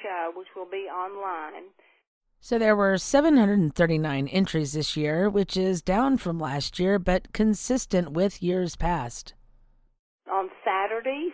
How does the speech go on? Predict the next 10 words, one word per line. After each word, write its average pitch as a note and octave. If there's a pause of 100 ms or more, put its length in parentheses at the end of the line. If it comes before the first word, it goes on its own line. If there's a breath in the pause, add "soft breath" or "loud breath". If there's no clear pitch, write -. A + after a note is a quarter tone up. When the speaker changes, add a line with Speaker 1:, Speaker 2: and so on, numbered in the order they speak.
Speaker 1:
September G#3
twelfth, F#3
we're F#3
gonna F3+
have F#3+
an E3+
awards G#3+
presentation G3+ (160)
by G3+
Bruce F#3